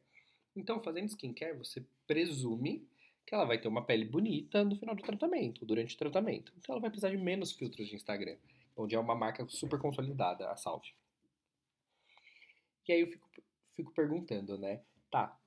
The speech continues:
até agora eu tive só essa experiência offline. E aí eu marquei eles num tweet meu, e eles responderam,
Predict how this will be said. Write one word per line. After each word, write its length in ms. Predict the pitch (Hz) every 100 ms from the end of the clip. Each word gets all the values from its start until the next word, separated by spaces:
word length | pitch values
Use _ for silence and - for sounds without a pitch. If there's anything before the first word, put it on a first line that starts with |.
| -
até 180 | 131
agora 240 | 139 123 123
eu 40 |
tive 180 | 135 135
só 200 | 131 165
essa 140 | 170
experiência 460 | 170 - 165 156 -
offline. 420 | - 180 135 - - _ _ _ _ _ _ -
E 80 |
aí 440 | 220 220 208 233 - - _ _ _
eu 320 | 123 117 - - _ _ _ _
marquei 440 | 165 170 170 185 151
eles 180 | 143
num 160 | 151 160
tweet 560 | 151 147 104 - 185 208 _ _ _
meu, 300 | 120 98 135 - _ _ _ _ _ _ _ _ _ _ _ _ - -
e 140 | 143
eles 220 | 156 165
responderam, 680 | - 135 143 135 104 90 -